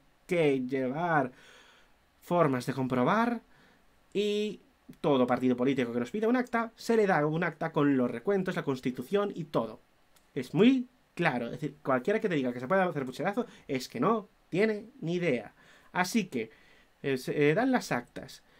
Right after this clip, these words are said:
y ahora viene lo que es muy peleagudo y mucha gente se pica. Ahora viene cuando, o simplemente las papeletas ya co-, debidamente contadas,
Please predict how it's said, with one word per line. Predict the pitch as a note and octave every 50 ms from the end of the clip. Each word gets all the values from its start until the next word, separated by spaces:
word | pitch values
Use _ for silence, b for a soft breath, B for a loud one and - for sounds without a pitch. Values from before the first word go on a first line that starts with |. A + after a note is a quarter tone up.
| b b -
y | F#3+ G#3
ahora | G#3 A3+ A#3+ A#3+
viene | A3+ A3 A3 A#3
lo | A3 G3
que | - B2+ B2 C3
es | C3 - -
muy | E3+ D#3+ E3 F#3+
peleagudo | G3 B3 A#3+ G#3 D3 C#3 D3+ E3+
y | F#3
mucha | E3+ C#3+ - C#3+
gente | C3 - B2 A#2 A#2 B2
se | B2 - C#3 B2+ B2+ B2 - - _ _ _ _ _ _ _ _ _ _ _ _ - _ _
pica. | - B4 B4+ - - - C#3+ B3+ A#3+ - - _ _ _ _ _ _ _ _ _ _ _ - b b b b b b b -
Ahora | B2+ C#3+ G3+ B3 C4+ G#3+ G3 G3 F#3+ F#3 F#3 _ _ _
viene | - D3+ D#3+ D#3+ E3+ F3+ F3
cuando, | - D3 C#3 C3 B2+ B2 B2 B2 A#2 B B B B B B -
o | D3+ C#3+ C#3 C3+
simplemente | - A#3+ A#3 A#3 F#3+ D#3 C#3+ B2+ - C3+ C3 B2+ - -
las | D#3+ E3+ D#3+ D3 D3 D3 - - - - _ _ _ _ _ _
papeletas | - D3+ E3 G3+ A#3+ G#3 - C#3+ B2+ - -
ya | F3+ F3+ B3 D4+ D4+ -
co-, | - A3+ G3
debidamente | F3 - F#3+ A#3+ C#4+ C#4+ C#4+ C#4 B3 B3 -
contadas, | E3+ D#3 D3 D3 C#3 A#2+ A2+ A#2+ B2 - B